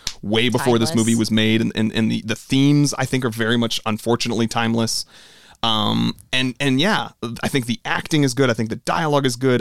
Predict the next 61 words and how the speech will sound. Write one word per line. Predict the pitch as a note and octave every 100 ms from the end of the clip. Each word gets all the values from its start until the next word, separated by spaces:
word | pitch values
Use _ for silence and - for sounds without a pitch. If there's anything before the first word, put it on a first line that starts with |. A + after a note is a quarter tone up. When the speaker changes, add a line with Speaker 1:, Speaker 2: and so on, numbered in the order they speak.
| -
Speaker 1:
I | A#2+
think | C3 A2+
it | G#2
holds | A#2+ A#2
up. | A#2 -
I | A#2 A2 A2+ - - - _ -
absolutely | E3 - E3 C#3+ C#3
do | C3
renew | B2 B2
my | A#2+ A2+
vows. | A2 A2 A2 G#2+ -
I | A2+
have | G#2+ -
seen | B2+ A#2+
this | A2+ -
movie | A2 A2 A2+
multiple | A2 A2+ B2 C3 C#3 D3 C3
times | - B2 A#2 A2+
at |
various | - A2 A2 -
different | G#2+ G2
times, | A2 G#2+ A2
and |
I | A2
feel | A#2+
like | A#2
it's | -
just | A#2 G#2+
every | A2+
couple | A2+ A2+ A2+
of | A2
years | A2 A2 G#2+
it |
ends | G#2+ A2
up | G#2+ -
getting | - A2
put | A2+ A2+
on. | A2+ A2 A2+ - - - -
Uh, | A2 G2 G2+ G#2 G2+
and | A#2 A2+ A2+ A2+ -
yeah, | A#2 E3 -
it | A#2 A#2
will |
get | A#2 -
put | - B2
on | B2
again. | A#2 A#2+ B2 A#2+ - - -
I'm | A2+ A2
certain | - - B2+ A#2+ A#2+
that | A2
I | A2+
will | A2 A2 G#2+ G#2+ -
show | - G#2+
it | G#2+
to | G#2+
our | G#2
kids | - G#2 G#2
one | G2+ G#2+
day | A2+
as | - -
well. | -